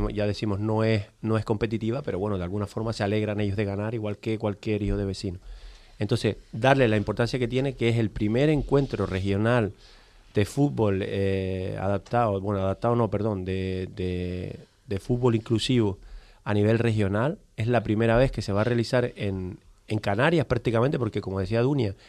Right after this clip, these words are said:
es la primera vez que juntan a todos los equipos de Canarias,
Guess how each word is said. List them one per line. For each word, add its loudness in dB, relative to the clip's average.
es 0
la 4
primera 2
vez 4
que 4
juntan 6
a 4
todos 6
los 6
equipos 2
de 4
Canarias, 2